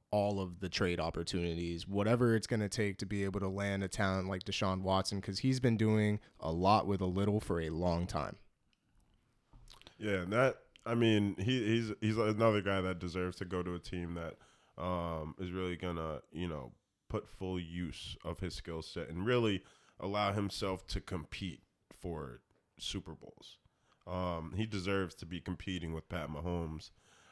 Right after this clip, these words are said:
Speaker 2: uh, in playoff game scenarios and,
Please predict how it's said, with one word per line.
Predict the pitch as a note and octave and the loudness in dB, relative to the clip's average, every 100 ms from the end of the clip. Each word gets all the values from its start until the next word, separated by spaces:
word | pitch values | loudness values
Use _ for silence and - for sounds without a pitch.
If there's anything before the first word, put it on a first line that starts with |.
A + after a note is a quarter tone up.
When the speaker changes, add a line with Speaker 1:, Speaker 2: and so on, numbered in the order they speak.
| _ | _
Speaker 2:
uh, | E2 D#2 D2 | -8 -6 -6
in | D#2+ | -2
playoff | - G2 F2+ F2 - | 2 2 2 -2 -2
game | F#2 F2 E2+ | -4 -2 -4
scenarios | - E2+ F2 E2+ E2+ E2+ E2+ E2+ E2+ E2 E2+ | -6 -6 -4 -4 -6 -6 -6 -6 -8 -8 -8
and, | E2 | -10